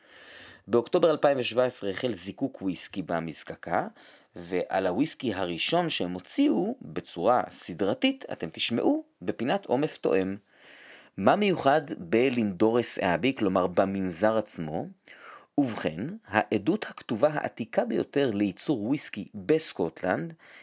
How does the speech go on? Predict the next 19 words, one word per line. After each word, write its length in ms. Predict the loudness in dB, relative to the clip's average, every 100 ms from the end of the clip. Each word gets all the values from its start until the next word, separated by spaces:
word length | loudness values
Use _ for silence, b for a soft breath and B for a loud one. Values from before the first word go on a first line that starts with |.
| B
היא 180 | 0 0 0
משנת 500 | -2 0 2 0 2 0
אלף 280 | 2 2 0
ארבע 260 | 4 4
מאות 160 | 4 -2
תשעים 360 | -4 -4 -2 -2
וארבע, 460 | 0 -2 -2 -4 -4 -4
והיא 300 | -4 -2 0
נמצאה 560 | 0 -2 -2 2 2 0 b b b
במנזר 840 | -4 2 4 4 -2 0 2 2 2
הזה. 300 | 0 2 0 -2 B B B B B
שם 360 | -2 2 4 2 -2
זוקק 600 | -4 -4 -2 0 -2 -6 -20 b b b _
אקוואביטה 880 | 2 2 2 2 4 2 -2 2 2 4
או 160 | 2 2
אקוואביטאי 1040 | 2 2 0 0 -4 0 2 2 2 2
או, 460 | 2 0 0 -2 -4 b b -6
אה, 120 | -2 0
אה, 140 | 2